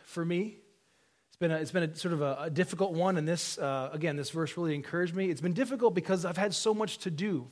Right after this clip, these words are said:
My wife and I have had so much to do. I've had to have a couple particular emotional conversations, not bad ones, just emotional as well. You know, to be honest, I'm a bit anxious that I'm gonna be leaving for five weeks. Uh, I'm gonna be anxious to be away from you all. I'm gonna be, I'm gonna miss you.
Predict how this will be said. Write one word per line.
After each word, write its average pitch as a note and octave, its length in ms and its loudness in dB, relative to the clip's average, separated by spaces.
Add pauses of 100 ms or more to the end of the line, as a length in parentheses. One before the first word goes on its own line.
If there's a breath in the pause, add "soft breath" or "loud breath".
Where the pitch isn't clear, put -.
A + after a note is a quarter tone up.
(120)
My D3+ 120 -4
wife F3 240 0
and F#3 80 -2
I - 20 2
have D#3 80 -2
had D#3 100 -2
so G3+ 220 0
much G#3 200 0
to F#3+ 120 -2
do. F#3+ 300 2
I've C#3+ 120 2 (260 loud breath)
had G3 160 8
to F#3+ 40 6
have F#3 100 2
a F#3 60 0
couple F#3 260 0
particular E3+ 680 2 (260 loud breath)
emotional F#3 500 4
conversations, F#3+ 920 0
not A3 300 0
bad F3+ 320 4
ones, G3+ 300 2
just - 320 -4 (320 loud breath)
emotional F#3 800 4 (520 soft breath)
as F3 120 4
well. G#3+ 400 8
You F3+ 120 2
know, F3 160 0
to F#3 140 0
be F#3 120 4
honest, G3+ 300 4
I'm G3+ 80 2
a G3 40 6
bit F#3 140 8
anxious G3+ 560 2
that E3+ 160 4
I'm E3 140 4
gonna F3 140 2
be E3 100 2
leaving F#3 320 4
for F#3 160 -2
five E3 360 2
weeks. F3 380 -2
Uh, D3 80 -6
I'm D3 160 -4
gonna D#3+ 120 -2
be D3+ 140 4
anxious F3+ 280 -4
to D#3+ 60 -6
be E3+ 120 2
away D3+ 180 4
from F3+ 220 -4
you F3 80 2
all. F#3+ 160 0
I'm F#3 60 -4
gonna C#3+ 120 -4
be, C3+ 120 -2
I'm C#3+ 300 -6
gonna C#3 100 -4
miss C#3 280 -6
you. G#3+ 160 -6